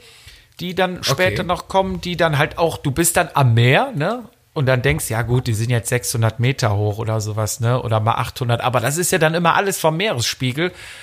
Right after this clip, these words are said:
Speaker 1: Also da kannst du auch noch mal ordentlich reintreten.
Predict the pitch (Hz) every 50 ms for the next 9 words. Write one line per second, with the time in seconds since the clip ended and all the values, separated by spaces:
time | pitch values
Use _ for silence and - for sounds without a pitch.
0 | - - - _ - 127 147 143 135 170 165 156 139 - - 180 190 - - -
1 | - 208 - - 165 135 - 143 135 131 - - - 151 165 190 233 240 226 226
2 | 208 - - - - 143 165 208 233 226 - - - 107 113 - - 147 180